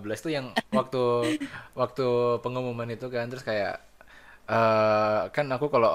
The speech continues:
Speaker 1: orangnya kalau habis lomba itu kan, apa ya, kayak murung gitu walaupun belum ada pengumuman, tapi kayak aku murung gitu. Terus, terus waktu pengumuman tuh di sebelahku,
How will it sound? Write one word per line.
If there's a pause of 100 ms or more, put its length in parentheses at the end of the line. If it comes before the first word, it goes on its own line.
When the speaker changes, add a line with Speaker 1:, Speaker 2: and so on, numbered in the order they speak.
Speaker 1:
orangnya
kalau
habis
lomba
itu
kan, (480)
apa
ya, (100)
kayak
murung
gitu
walaupun
belum
ada
pengumuman,
tapi (100)
kayak
aku
murung
gitu.
Terus, (840)
terus
waktu
pengumuman
tuh
di
sebelahku,